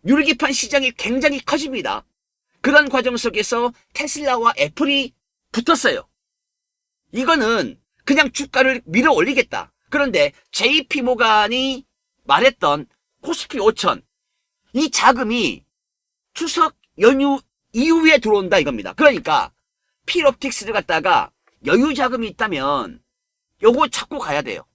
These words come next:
돈을 벌 수 있는 종목이 지금 시장에서 "나 좀 사가라,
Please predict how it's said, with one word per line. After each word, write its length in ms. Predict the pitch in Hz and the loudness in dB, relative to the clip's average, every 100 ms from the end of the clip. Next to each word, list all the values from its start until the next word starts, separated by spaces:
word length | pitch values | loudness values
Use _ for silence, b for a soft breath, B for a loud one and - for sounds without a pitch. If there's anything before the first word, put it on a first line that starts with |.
| _ _ _ _ _ _ _ _ _ _ _ | _ _ _ _ _ _ _ _ _ _ _
돈을 360 | - 311 320 311 | 4 6 6 6
벌 140 | 285 | 4
수 140 | - 254 | 2 -4
있는 280 | 240 254 | -2 -2
종목이 640 | 247 247 233 202 233 139 - | 0 -2 -2 -4 -4 -4 -8
지금 440 | - 269 277 269 - _ - | -8 0 2 2 -2 _ -10
시장에서 880 | - 294 277 233 196 214 160 - _ _ _ _ | -8 -2 -2 -2 -2 0 0 -2 _ _ _ _
"나 200 | 113 202 | 2 2
좀 260 | 285 311 302 | 2 0 -4
사가라, 580 | - 339 320 208 - | -6 0 2 2 -4